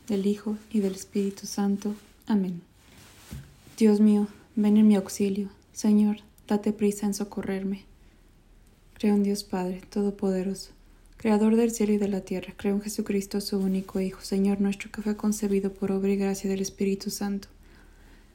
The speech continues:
Nació de Santa María Virgen, padeció bajo el poder de Poncio Pilato. Fue crucificado, muerto y sepultado, y descendió a los infiernos. Al tercer día resucitó de entre los muertos.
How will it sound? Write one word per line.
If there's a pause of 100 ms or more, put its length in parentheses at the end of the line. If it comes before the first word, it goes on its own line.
(120)
Nació
de
Santa
María
Virgen,
padeció
bajo
el
poder
de
Poncio
Pilato. (600)
Fue
crucificado,
muerto
y
sepultado,
y (200)
descendió
a
los
infiernos.
Al
tercer
día
resucitó
de
entre
los
muertos.